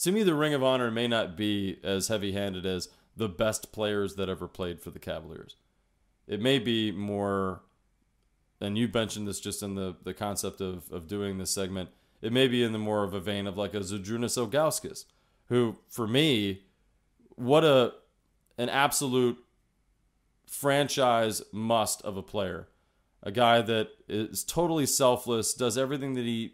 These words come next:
is asked to do. And yeah, he had injury issues and never, didn't necessarily make his full potential.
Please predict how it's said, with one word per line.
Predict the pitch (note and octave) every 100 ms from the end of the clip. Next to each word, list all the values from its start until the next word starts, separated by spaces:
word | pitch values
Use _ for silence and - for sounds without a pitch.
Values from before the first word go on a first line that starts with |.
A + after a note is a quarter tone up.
| -
is | G#2+ G2+
asked | A2 A2 A2 -
to | G#2+
do. | G#2+ G2+ G2 G2 _ _ _
And | - A#2+ A#2+ A#2 - -
yeah, | D3+ E3+ C3 C3
he | C3 C3
had | B2+ A#2+ G#2+
injury | A#2+ A#2 A2+ A2+ G#2+
issues | - A2+ G2
and | G#2
never, | G#2+ F#2+ G2+
didn't | A2+ A2+ -
necessarily | A2 - G2 A2+ G#2 G2
make | G2+ G2
his | F#2+
full | - G#2
potential. | G2 - A2+ G#2+ F#2 F2